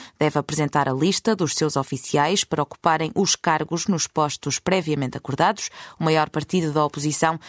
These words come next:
espera uma solução para as questões militares ainda antes das eleições autárquicas marcadas para outubro. Em Angola, a Procuradoria-Geral da República afasta o cenário de homicídio do sobrinho do líder da coligação Casa C E,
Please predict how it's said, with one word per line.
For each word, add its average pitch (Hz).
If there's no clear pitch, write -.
espera 170
uma 165
solução 196
para 165
as 156
questões -
militares 165
ainda 156
antes 214
das 165
eleições 151
autárquicas 147
marcadas 143
para 135
outubro. -
Em 226
Angola, 208
a 175
Procuradoria-Geral 190
da 180
República 185
afasta 185
o 180
cenário 185
de 180
homicídio 202
do 131
sobrinho 165
do 156
líder 147
da 139
coligação 151
Casa 131
C 120
E, 165